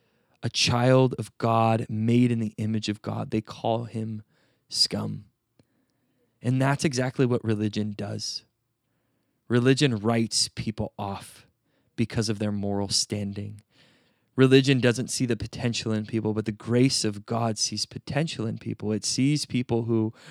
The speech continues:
right now may not be in the greatest spiritual place, but grace sees them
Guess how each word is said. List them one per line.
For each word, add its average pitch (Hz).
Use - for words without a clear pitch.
right 131
now 120
may 135
not 139
be 127
in 120
the 117
greatest 120
spiritual 117
place, 113
but 113
grace 123
sees 143
them 113